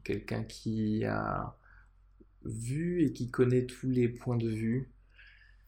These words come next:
J'ai maintenant une liste de gens à contacter, d'endroits à voir, et je sais pas du tout par lesquels je vais commencer, ni si je vais pouvoir tout faire. Je sais juste une seule chose,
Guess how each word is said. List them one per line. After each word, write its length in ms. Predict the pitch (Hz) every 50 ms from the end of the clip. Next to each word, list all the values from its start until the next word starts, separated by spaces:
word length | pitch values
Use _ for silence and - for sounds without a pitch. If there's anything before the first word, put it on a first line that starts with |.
| - -
J'ai 180 | - - 117 117
maintenant 560 | 120 127 131 135 135 139 135 131 131 - -
une 260 | - 110 113 110 113
liste 540 | 117 123 135 143 131 - - - - - 120
de 540 | 113 110 110 113 110 113 - 110 110 107 104
gens 220 | 101 123 131 147
à 40 | 143
contacter, 720 | 139 - 127 120 120 110 107 - - - - 110 113 113 110
d'endroits 760 | 113 - 123 120 123 120 117 120 120 123 127 127 - - -
à 80 | 98 110
voir, 500 | 107 107 110 117 113 113 120 120 117 113
et 60 | 110
je 120 | 101 - 110
sais 180 | - - -
pas 180 | - - - -
du 300 | - 113 113 110 113 113
tout 240 | - - - 123 117
par 220 | 120 117 101 101
lesquels 300 | 107 107 104 - 107 104
je 100 | 107 107
vais 100 | 107 104
commencer, 640 | - - 107 104 104 110 107 - - - 131 131 131
ni 400 | 127 120 123 131 131 135 143 139
si 160 | - - 123
je 120 | 113 117
vais 120 | 107 107 104
pouvoir 420 | 107 - 117 117 104 - - -
tout 140 | - 160 143
faire. 400 | - - 110 104 101 113 135 151 - - - - - - - - - - - - - -
Je 100 | - 120
sais 220 | 113 - - 117 110
juste 360 | 107 113 120 120 117 - - - - - - - - - - -
une 140 | 151 160 165
seule 260 | 165 - 135 123 127
chose, 800 | 123 - - - 131 135 143 147 143 147 156 156 80 78 - -